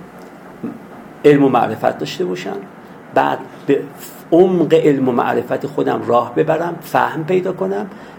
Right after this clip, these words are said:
بعد از فهم به عقلانیت میرسم و بعد از عقلانیت به فرزانگی میرسم. دیگه بودا فرزانه است، کنفوسیوس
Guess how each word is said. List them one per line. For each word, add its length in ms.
بعد 320
از 220
فهم 340
به 100
عقلانیت 800
میرسم 500
و 100
بعد 280
از 120
عقلانیت 580
به 120
فرزانگی 640
میرسم. 340
دیگه 200
بودا 460
فرزانه 640
است، 420
کنفوسیوس 960